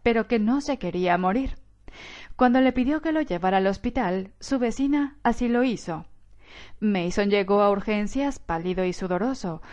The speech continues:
con una tensión de ochenta cuarenta y un ritmo cardíaco de ciento cuarenta pulsaciones. Respirando agitadamente, no cesaba de exclamar:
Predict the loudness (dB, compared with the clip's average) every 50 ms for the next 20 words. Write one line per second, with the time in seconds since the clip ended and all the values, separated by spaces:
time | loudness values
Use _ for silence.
0 | -18 -16 -16 -2 2 4 6 6 6 4 2 2 2 2 2 0 0 0 2 2
1 | 2 4 4 2 0 0 0 -2 -2 0 0 -2 -2 -2 -2 0 2 2 2 2
2 | 2 0 0 -2 -2 0 2 2 4 4 4 2 4 2 2 2 2 0 0 0
3 | 0 0 0 0 0 0 0 0 0 0 2 2 0 0 0 2 2 4 4 4
4 | 2 2 2 2 0 0 0 0 0 0 0 0 0 0 -2 -2 -2 -2 -4 -4
5 | -4 -2 -2 0 0 -2 -4 -6 -8 -8 -12 -14 -16 -18 -20 -20 -20 -20 -20 -8
6 | 0 4 4 4 4 4 -2 -4 0 2 4 4 4 4 4 6 6 6 4 2
7 | -2 -6 -2 0 0 2 2 0 2 2 2 2 0 0 0 -2 -2 -2 0 2
8 | 4 6 6 6 6 4 2 0 -4 -6 -2 0 2 2 4 4 2 0 0 -4
9 | -4 -4 -4 -2 0 2 2 2 2 0 -2 -8 -14